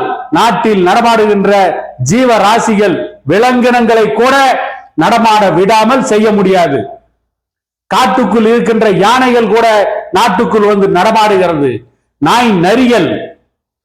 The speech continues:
கோட்டான்கள் கூட நாட்டுக்குள் நடமாடி கொண்டிருக்கிறது. இந்த நாட்டிலே நடமாடுகின்ற உரிமை, இந்த நாட்டிலே வாழ்கின்ற உரிமை அனைவருக்கும் உண்டு. யாரும் யாரையும் நடமாடுவதை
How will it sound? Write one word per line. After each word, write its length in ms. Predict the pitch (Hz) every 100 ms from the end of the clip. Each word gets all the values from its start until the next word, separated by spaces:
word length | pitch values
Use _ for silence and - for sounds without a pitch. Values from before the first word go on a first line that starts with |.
| _ -
கோட்டான்கள் 640 | 233 214 247 240 226 220
கூட 220 | 214 226
நாட்டுக்குள் 540 | 214 214 214 190 202 190
நடமாடி 440 | 196 214 214 196
கொண்டிருக்கிறது. 720 | 196 185 185 170 170 165 156 147 - _ _
இந்த 240 | - 170 170
நாட்டிலே 480 | 185 185 208 208 180
நடமாடுகின்ற 720 | 170 226 226 220 202 196 175
உரிமை, 720 | 160 220 240 220 180 - - _
இந்த 200 | 160 160
நாட்டிலே 480 | 180 233 185 214 190
வாழ்கின்ற 520 | 170 233 220 214 208
உரிமை 680 | 175 233 226 214 165 - -
அனைவருக்கும் 760 | 156 202 254 247 254 247 247 226
உண்டு. 600 | 220 208 185 - - -
யாரும் 720 | 143 180 226 240 247 254 254 143
யாரையும் 760 | 175 233 233 220 262 240 -
நடமாடுவதை 680 | 170 226 233 226 214 208 202